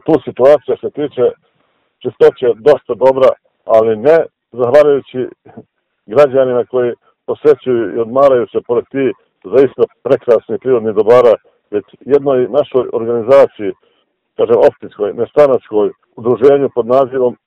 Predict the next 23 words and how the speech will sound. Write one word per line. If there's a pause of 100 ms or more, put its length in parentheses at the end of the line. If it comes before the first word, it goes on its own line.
Sačuvajmo, (100)
što (240)
im
ovim
putem (100)
javno
upućujem (260)
pohvale, (320)
to
je (360)
udruženje, (120)
organizacija
sa
desetak (280)
omladinaca, (340)
eto,
na
primer,
da (100)
kažem, (120)
P-,
Pamuklice, (140)
spomenik